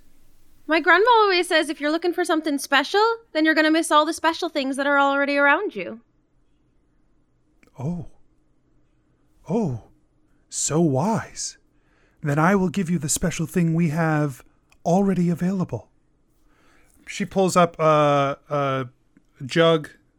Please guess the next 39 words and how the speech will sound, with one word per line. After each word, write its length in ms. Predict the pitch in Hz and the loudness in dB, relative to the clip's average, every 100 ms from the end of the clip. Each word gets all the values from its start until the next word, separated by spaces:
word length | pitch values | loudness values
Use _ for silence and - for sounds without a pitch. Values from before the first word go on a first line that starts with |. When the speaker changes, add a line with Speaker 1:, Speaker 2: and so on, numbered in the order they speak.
| _ | _
Speaker 2:
like 160 | 135 139 | -10 -4
a, 220 | 139 123 - | -4 -4 -6
a 160 | 135 123 - _ _ _ - | -8 -8 -10 _ _ _ -12
clay 340 | - 196 180 | -2 0 0
jug. 400 | 131 139 113 - _ _ _ _ - | 0 -4 -6 -12 _ _ _ _ -14
She 160 | - | -10
sets 260 | - 160 - | -2 -4 -2
it 60 | |
on 80 | 143 | -4
the 80 | 139 | -4
table 320 | 143 131 127 | -4 -6 -6
in 60 | 123 | -8
front 220 | - 123 | -6 -8
of 100 | 120 | -8
her. 200 | 123 123 - - - 156 | -10 -10 -16 -20 -10 -2
Um, 340 | 143 143 143 | 2 2 2
and 160 | 165 170 | 0 2
then 140 | 175 | 2
she 200 | - 180 | 0 -4
pulls, 680 | - 180 160 156 151 139 - _ _ | -2 2 4 4 0 -2 -8 _ _
uh, 420 | 160 147 143 143 147 | -4 -2 0 0 0
a 80 | 165 | 0
wooden 340 | 156 170 175 | 2 -2 -2
cask, 560 | - 156 120 123 - - _ _ _ _ | -2 -2 -2 -6 -10 -12 _ _ _ _
and 360 | 156 151 147 139 | -4 -2 -2 -4
she 200 | - 170 | -4 -4
pours 500 | - 185 175 170 160 | 0 2 2 0 -2
some 260 | - - 165 | -6 -6 -4
ale 340 | 170 170 165 | 0 2 2
from 160 | 165 165 | 0 -4
the 80 | 151 | -2
wooden 260 | 156 151 | -2 -4
cask 500 | 147 151 135 127 - - | -2 0 0 -2 -8 -6
into 400 | 151 135 156 139 | -6 -4 -2 -2
a 40 | |
glass 340 | 131 131 127 131 | -2 -2 -2 -4
about 260 | 147 151 | -2 -2
half 220 | - 135 - | 0 -2 -2
full. 300 | 147 127 | -2 -2